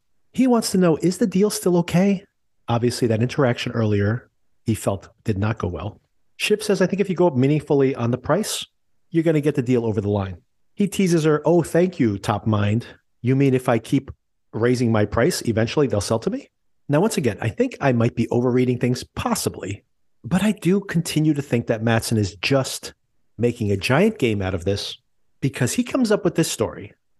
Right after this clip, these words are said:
saying that he'd had an affair with Iba, had started to harass her by sending <laughs> large blocks of his blood, and he's asking Shiv, "How do, how do I get out of this situation?" And once again, I think this is all a test. He wants to see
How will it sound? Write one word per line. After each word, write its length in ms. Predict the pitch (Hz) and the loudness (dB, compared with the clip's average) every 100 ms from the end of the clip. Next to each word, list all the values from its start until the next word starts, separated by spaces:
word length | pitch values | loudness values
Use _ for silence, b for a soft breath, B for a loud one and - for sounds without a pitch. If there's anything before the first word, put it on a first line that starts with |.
| _ | _
saying 280 | - - 107 | -6 -2 0
that 120 | 104 | -2
he'd 200 | 92 226 | 0 0
had 240 | 202 170 165 | 2 0 0
an 80 | 127 | -2
affair 520 | 135 - 98 - 107 _ | -2 0 -4 -4 -12 _
with 200 | 120 160 | -4 -4
Iba, 400 | - 104 98 117 - _ _ _ - | 0 -2 0 -4 -8 _ _ _ -8
had 140 | 127 | -6
started 360 | - 170 208 226 | -2 -2 0 0
to 140 | 147 | -2
harass 440 | 110 101 117 165 - | 0 2 2 2 0
her 340 | - - - _ _ _ - | -6 -8 -16 _ _ _ -4
by 100 | 107 | -2
sending 440 | - - 156 165 - - | 0 0 0 0 -2 -6
<laughs> 580 | - _ - - - 127 | -6 _ -10 -10 -14 -4
large 360 | 110 127 160 113 | 2 2 0 -2
blocks 460 | 107 104 98 - | 0 0 0 -6
of 160 | - - | -4 -2
his 140 | 131 | -2
blood, 360 | 113 101 87 101 _ _ _ _ | -2 -2 -2 -6 _ _ _ _
and 120 | 185 | 0
he's 120 | 208 139 | 2 2
asking 300 | 127 - 120 | 0 0 -2
Shiv, 260 | - 110 120 113 | 0 -4 -4 -2
"How 100 | 135 | 0
do, 60 | 143 | 2
how 140 | 147 | 2
do 100 | 220 | 2
I 80 | 214 | 2
get 140 | 180 | 2
out 100 | 131 | 2
of 60 | 117 | 2
this 140 | 120 | 0
situation?" 560 | - - 151 175 - - _ _ _ - | -2 -2 -2 -2 -6 -14 _ _ _ -2
And 120 | 180 | 0
once 160 | 202 | 2
again, 260 | 190 208 196 | 0 0 0
I 80 | - | 0
think 220 | 143 190 | 0 0
this 160 | 190 190 | 0 0
is 100 | 185 | 0
all 240 | - 127 | 2 0
a 40 | 147 | 0
test. 440 | - 165 - - | 0 -2 0 -6
He 100 | 120 | -2
wants 220 | 113 113 | 0 -2
to 100 | - | -2
see 460 | 131 - 113 117 127 | -4 0 2 2 0